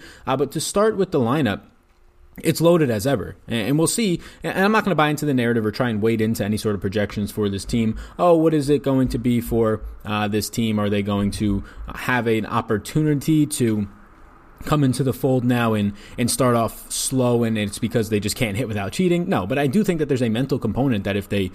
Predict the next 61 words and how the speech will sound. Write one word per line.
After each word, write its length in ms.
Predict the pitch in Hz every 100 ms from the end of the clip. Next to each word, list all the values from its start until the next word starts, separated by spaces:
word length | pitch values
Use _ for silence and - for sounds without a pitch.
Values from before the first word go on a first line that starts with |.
| - -
start 300 | - 147 127
the 40 |
season 280 | - 123 117
off 120 | 101
slow, 360 | - 123 110 101
individual 500 | 120 110 107 98 87
hitters 260 | 185 185
on 120 | 120
this 120 | 104 -
team, 360 | 110 101 101 - -
if 160 | 117 -
Correa, 400 | 123 127 135 107
after 220 | 104 110
having 180 | 107 104
a 60 |
hot 180 | 110 104
start 240 | - 113
last 300 | 85 113 110
year, 80 | 101
starts 280 | - 104 -
to 100 | 110
slow 240 | - 110 101
down, 200 | 107 98
if 100 | -
Altuve, 500 | 104 - 147 131 95
who 200 | 107 101 - -
for 100 | 170
the 60 |
most 300 | 123 170 170
part 220 | 127 104
slowed 380 | - - 143 151
down 300 | 131 135 131
last 320 | 120 123 -
year 120 | 131 120
in 60 |
the 80 | 113
terms 320 | - 120 113
of 180 | 107 95 - -
steals 440 | - 156 143 131
and, 160 | 117 -
and 140 | 113
just 160 | 104 101
average, 480 | 107 127 123 117 - -
home 180 | 117
runs 220 | 104 147 147
were 160 | 104
up, 160 | 110 -
but 160 | 98
something 240 | 110 101 95
that 220 | 95 -
based 180 | 104 101
on 60 |
his 100 | 98
fly 160 | - 98
ball 180 | 120 147
rate 160 | 107
likely 280 | 107 104 117
doesn't 180 | 101 98
stay 160 | - 98
the 80 |
same, 400 | 95 165 135 120